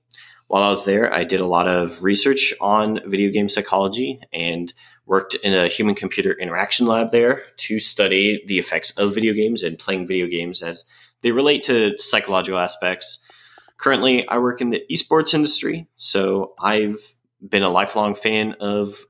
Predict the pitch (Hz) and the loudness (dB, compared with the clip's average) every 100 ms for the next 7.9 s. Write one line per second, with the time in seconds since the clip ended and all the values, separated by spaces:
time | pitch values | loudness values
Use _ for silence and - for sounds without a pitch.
0 | 104 110 117 139 139 143 - 98 101 98 | -8 2 4 4 4 2 0 0 0 0
1 | 98 98 - - 110 127 127 123 - 151 | -2 -2 -4 -2 0 0 0 -2 0 0
2 | 117 113 98 95 98 101 98 95 92 87 | 4 4 4 2 0 0 0 0 0 0
3 | 90 85 80 80 - _ _ _ _ - | 0 0 -2 -6 -10 _ _ _ _ -6
4 | - - 107 101 98 98 95 98 95 110 | -4 -2 0 2 2 0 0 -2 -2 0
5 | 101 98 98 92 92 87 87 98 - _ | 2 0 0 -2 0 0 0 -2 -8 _
6 | _ _ _ _ _ _ - - - - | _ _ _ _ _ _ -4 -4 -2 0
7 | 110 104 - - 107 110 104 101 | 2 2 -2 0 2 4 6 4